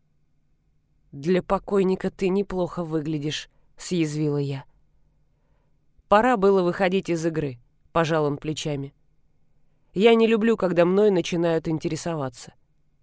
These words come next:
«Ты имеешь в виду Креста?» «И его тоже». Он наклонился к Ваньке.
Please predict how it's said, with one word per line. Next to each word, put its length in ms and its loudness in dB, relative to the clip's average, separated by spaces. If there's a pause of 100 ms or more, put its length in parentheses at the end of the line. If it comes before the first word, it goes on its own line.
(520)
«Ты 160 2
имеешь 360 2
в 60 -6
виду 400 2
Креста?» 600 -2 (920)
«И 60 -2
его 420 2
тоже». 460 -4 (1800)
Он 180 6
наклонился 640 4
к 80 -10
Ваньке. 400 -4